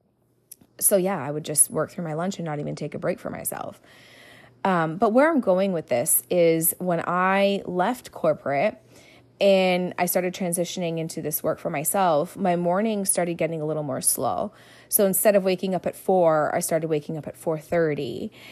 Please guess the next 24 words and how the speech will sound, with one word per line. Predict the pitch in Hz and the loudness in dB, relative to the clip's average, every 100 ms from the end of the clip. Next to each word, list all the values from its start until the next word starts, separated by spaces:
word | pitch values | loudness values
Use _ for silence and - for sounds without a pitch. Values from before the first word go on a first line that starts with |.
| - - | -12 0
And | 196 | 2
so | 175 190 170 | 6 6 6
then | 180 175 170 | 6 6 4
next | 165 165 | 0 0
thing | - 175 | 0 0
I | 160 | 0
know, | 170 170 160 151 | 2 2 4 2
instead | 170 175 165 | 0 -2 -2
of | 160 | 0
starting | 165 165 | 0 2
my | 160 | -2
day | 160 151 | -2 0
at | - | 0
nine, | 175 175 175 165 156 151 127 | -2 0 0 -2 -2 -2 -2
I'm | 156 | -4
now | 156 151 | -2 -4
starting | - 160 156 | 0 0 0
my | 151 | -4
day | 156 147 | -2 -2
around | 147 151 | -2 -4
nine | 147 143 | -4 -6
thirty | 147 147 147 | -4 -4 -4
or | 131 | -6
ten. | - 196 196 - - | -8 -8 -6 -8 -8